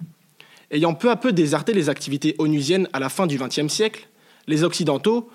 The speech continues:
ont laissé une porte ouverte à l'engagement chinois au sein de l'onu. Après les épisodes marquants du Rwanda et de la Bosnie dans les années quatre-vingt-dix, les Occidentaux se sont désintéressés des opérations onusiennes, laissant un vide s'apprêtant à être comblé par la Chine.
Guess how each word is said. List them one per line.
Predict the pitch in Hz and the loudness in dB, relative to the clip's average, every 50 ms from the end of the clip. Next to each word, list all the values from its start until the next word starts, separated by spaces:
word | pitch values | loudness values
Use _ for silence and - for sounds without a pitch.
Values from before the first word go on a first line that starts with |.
| - - - _ - | -20 -20 -20 _ -4
ont | 170 165 | 0 2
laissé | 170 165 170 226 226 | 2 2 2 2 0
une | 170 123 | 0 0
porte | - - 226 202 - - | 2 0 0 0 0 -4
ouverte | 156 139 139 156 127 - - - - | -6 -2 0 -2 -2 -2 -6 -4 0
à | 185 196 | 2 2
l'engagement | 208 202 165 165 143 147 143 135 | 2 4 2 2 0 0 -2 -2
chinois | - - - 135 139 147 185 - - | -2 -2 -2 -2 0 0 -2 -2 -2
au | - 170 | -2 -2
sein | 156 - 196 180 | 0 2 0 2
de | 156 156 | 2 2
l'onu. | 143 139 127 123 117 - - - _ _ _ _ _ _ _ _ _ _ - | 0 0 -2 -4 -6 -8 -12 -18 _ _ _ _ _ _ _ _ _ _ -6
Après | 139 135 - - 226 | -6 -4 0 2 2
les | 226 190 165 | 2 2 2
épisodes | 160 135 160 143 160 135 139 | 0 -2 0 0 0 0 2
marquants | 156 185 196 - - 214 202 | 0 0 0 0 0 -2 0
du | 156 147 156 | 0 0 0
Rwanda | 143 147 160 160 156 165 175 165 156 - - - | 0 0 0 0 2 2 0 0 -2 -6 -12 -10
et | 139 127 | -8 -4
de | 131 139 | -2 -2
la | 143 135 | -2 0
Bosnie | 139 156 156 - 202 190 | 0 -2 -2 0 0 0
dans | 156 139 | 0 -2
les | 131 123 | -2 -4
années | 127 123 123 | -4 -6 -6
quatre-vingt-dix, | - - 190 170 - - 131 127 131 143 190 226 - - - - - _ - | -4 -4 -4 -4 -4 -6 -6 -6 -4 -4 -4 -4 -4 -8 -12 -14 -18 _ -6
les | 135 139 131 | -4 -2 -2
Occidentaux | 165 156 - 190 185 185 180 254 262 | 0 0 0 0 0 0 0 -2 -2
se | - - | -2 -4
sont | 143 - 160 | -4 -2 -4
désintéressés | 143 131 170 208 202 202 175 - 185 165 175 170 - 214 | -2 0 0 2 2 2 0 0 -2 -2 -2 -2 -2 -2
des | 165 143 123 | -2 0 -2
opérations | 147 135 - 156 135 131 - - 131 120 | -2 -2 -2 -2 -2 -2 -4 -4 -6 -6
onusiennes, | 120 123 127 127 120 123 151 202 233 240 240 - _ - | -4 -6 -6 -6 -2 -2 0 0 0 -2 -6 -10 _ -6
laissant | - 147 156 - - 233 226 202 | -2 -2 -2 0 0 2 2 2
un | 165 | 0
vide | 131 117 160 214 202 160 - | 0 -2 -2 -2 -4 -4 -6
s'apprêtant | - - - 180 - - 160 139 - 185 | -8 -4 -4 -4 -2 -2 -4 -2 -2 -2
à | 196 | -2
être | 156 - - | -2 -4 -4
comblé | - 139 135 170 | -6 -2 0 0
par | 170 - 151 151 | 0 0 0 0
la | 147 139 | 0 0
Chine. | - - - 127 113 104 | -2 -4 -6 -6 -8 -10